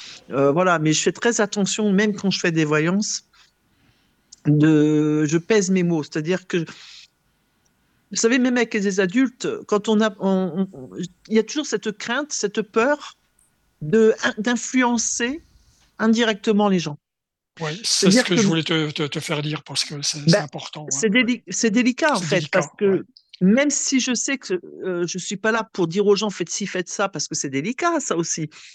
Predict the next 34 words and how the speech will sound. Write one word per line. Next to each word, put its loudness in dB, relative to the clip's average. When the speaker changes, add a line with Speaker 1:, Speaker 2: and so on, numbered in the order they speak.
Speaker 1:
Euh, 0
je 2
leur 4
dis, 0
bah, 0
voilà 0
ce -4
que -2
je -4
vois 2
dans, -4
dans -4
la 0
voyance, 0
mais, 6
euh, 2
prenez 4
ça, 0
mais 6
n'écoutez 2
pas 2
non -2
plus. 2
Laissez 0
faire -2
la 0
vie. -8
Laissez 0
Speaker 2:
Ouais, 4
ouais. 2
Speaker 1:
faire 0
la 0
vie. -4
Et, 4